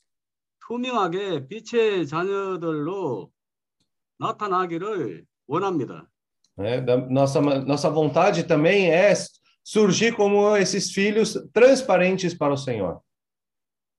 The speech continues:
Speaker 1: 우리 각자에게 원함은 있는데, 어, 주 예수여, 많은 경우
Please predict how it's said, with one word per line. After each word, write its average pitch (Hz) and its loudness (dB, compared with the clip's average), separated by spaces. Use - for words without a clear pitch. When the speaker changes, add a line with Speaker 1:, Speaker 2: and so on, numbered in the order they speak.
Speaker 1:
우리 202 -6
각자에게 220 0
원함은 214 -2
있는데, 165 -4
어, 135 -4
주 - -18
예수여, 107 -10
많은 220 0
경우 185 2